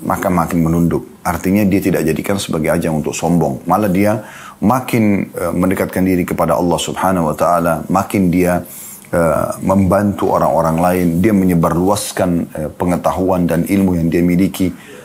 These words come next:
sehingga bermanfaat. Nah, ini namanya tawadhu. <clears throat> Pernah ditanya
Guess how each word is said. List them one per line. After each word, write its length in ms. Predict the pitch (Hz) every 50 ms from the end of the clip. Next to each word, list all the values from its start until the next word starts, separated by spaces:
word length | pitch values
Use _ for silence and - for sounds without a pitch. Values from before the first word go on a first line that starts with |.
| - -
sehingga 300 | - - 120 123 131 127 120
bermanfaat. 720 | 117 117 110 101 101 95 - 113 87 78 - - - -
Nah, 160 | 69 71 67 -
ini 260 | 90 104 113 113 107
namanya 440 | 98 90 82 80 85 92 95 92 85
tawadhu. 480 | 85 82 82 82 82 82 73 76 71 - - - - - -
<clears throat> 1600 | - 117 120 90 78 65 - - - - - - - - - - - - - - - - - - - - - - - - -
Pernah 180 | - 120 143 139
ditanya 480 | 131 - - 107 104 101 95 92 -